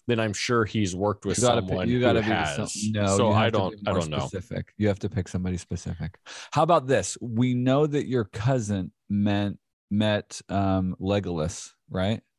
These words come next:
Speaker 2: Didn't she tell us the story about how she met Legolas?
Speaker 1: She has met, yeah, she's met all
Speaker 2: She,
Speaker 1: of
Speaker 2: isn't that who
Speaker 1: the,
Speaker 2: she told me? 'Cause she,
Speaker 1: she's
Speaker 2: we were
Speaker 1: met
Speaker 2: at, she's
Speaker 1: all
Speaker 2: on the
Speaker 1: of
Speaker 2: island.
Speaker 1: the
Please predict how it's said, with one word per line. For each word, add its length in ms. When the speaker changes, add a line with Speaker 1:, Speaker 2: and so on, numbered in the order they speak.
Speaker 2:
Didn't 200
she 120
tell 200
us 120
the 60
story 300
about 180
how 60
she 180
met 140
Legolas? 600
Speaker 1:
She 240
has 180
met, 360
yeah, 300
she's 420
met 400
all 240
Speaker 2:
She, 140
Speaker 1:
of 100
Speaker 2:
isn't 120
that 220
who 80
Speaker 1:
the, 60
Speaker 2:
she 40
told 200
me? 200
'Cause 140
she, 100
Speaker 1:
she's 140
Speaker 2:
we 60
were 20
Speaker 1:
met 100
Speaker 2:
at, 60
she's 80
Speaker 1:
all 220
Speaker 2:
on 40
the 100
Speaker 1:
of 40
Speaker 2:
island. 300
Speaker 1:
the 320